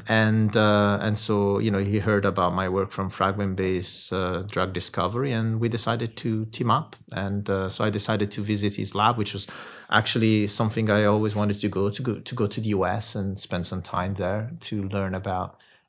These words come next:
uh, firsthand how, how, how it is to do science in the U S. Um, and that, uh, spurred, uh, the start of a, of a collaboration that the rest is history, led to the development, uh, using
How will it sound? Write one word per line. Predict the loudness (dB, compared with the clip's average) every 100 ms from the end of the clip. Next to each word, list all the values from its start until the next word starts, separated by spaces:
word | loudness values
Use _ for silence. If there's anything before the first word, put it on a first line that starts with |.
| _
uh, | -2 -2
firsthand | -2 0 0 2 2 2
how, | 2 0 0 -4 -8
how, | -4 -2 0 -2 -6 -6
how | -2 -2
it | 0
is | -2 -4
to | -6
do | -8 -6
science | -4 -2 -2 -4
in | -6
the | -4
U | -2
S. | -2 -4 -8 -12 -16 _ -20 -20 _ _
Um, | 2 4 4 4 2 2 0 0 2
and | 4
that, | 4 2 0 -16 -8
uh, | -4 -2
spurred, | -2 -4 2 4 4 2 0
uh, | 0 2 0 -2
the | -4
start | 0 2 4
of | 2
a, | 0 -2 -2 -6 -8
of | -8
a | -6
collaboration | 0 0 2 0 -2 -2 -2 -2 0 0
that | 0 -2
the | -4
rest | -2 -2 -2
is | -4
history, | -4 -4 -2 0
led | 2 0 -2
to | -6
the | -4 -4
development, | -2 0 0 0 -4 -4
uh, | -4
using | -2 -2 -2 -4 -4